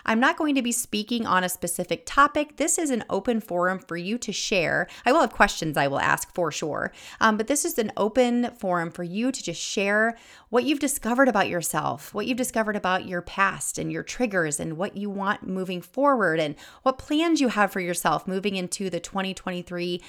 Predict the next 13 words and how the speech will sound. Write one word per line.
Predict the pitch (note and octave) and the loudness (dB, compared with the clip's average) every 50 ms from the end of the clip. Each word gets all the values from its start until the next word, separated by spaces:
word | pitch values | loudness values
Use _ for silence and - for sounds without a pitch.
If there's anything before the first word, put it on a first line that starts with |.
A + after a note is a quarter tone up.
| - - - - | -20 -20 -20 -16
twenty-four | - - G3+ G3+ F#3+ F#3 - - F#3 F3 E3 E3+ | -6 -2 0 0 0 0 0 0 0 2 2 0
school | - - - - - C#4 C#4 C#4+ B3 | -2 -4 -6 -2 0 2 2 2 2
year. | F3+ E3+ C3+ E2+ B1 - | 2 0 0 0 0 -2
I | - - G3+ G#3+ | -2 0 0 0
am | G#3+ G3+ G3 F#3 - - | 0 0 0 -2 -4 -6
just | - - G3 F3 - | -6 -4 -4 -4 -2
so | - B3+ C4+ | 0 0 2
excited | D#4+ D#4+ D#4+ - - G#3+ G3 F#3+ F3 E3+ | 0 0 -2 2 2 2 2 2 0 -4
to | - - | -4 -8
see | F3+ - - - A3 A3 A3 A3+ A3 - - - - - | -6 -8 -4 -4 -2 0 0 -2 -4 -6 -12 -20 -10 -10
the | - | -10
faces | - - G#3 G3 F#3+ - - G3 F#3 F3 - | 0 2 2 2 2 0 -2 -2 -2 -2 -2
of | - - E3+ D#3 D#3 D#3 - - | -2 0 0 0 0 -4 -6 -14